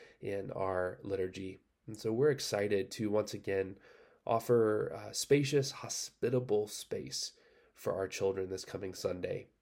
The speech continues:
And so again, in lieu of a sermon, uh, we're gonna be offering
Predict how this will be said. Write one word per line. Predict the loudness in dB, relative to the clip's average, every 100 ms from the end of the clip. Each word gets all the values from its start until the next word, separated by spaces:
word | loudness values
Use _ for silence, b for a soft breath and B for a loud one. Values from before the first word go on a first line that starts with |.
| -12
And | -8 0
so | 2
again, | 6 8 6 4 -4 B B B -6
in | 0 4
lieu | 6 8
of | 6 4
a | 2 2 0
sermon, | 4 6 4 0 -6 _ -20
uh, | -12 -8
we're |
gonna | -6
be | -4 -2
offering | -2 0 0 0 -4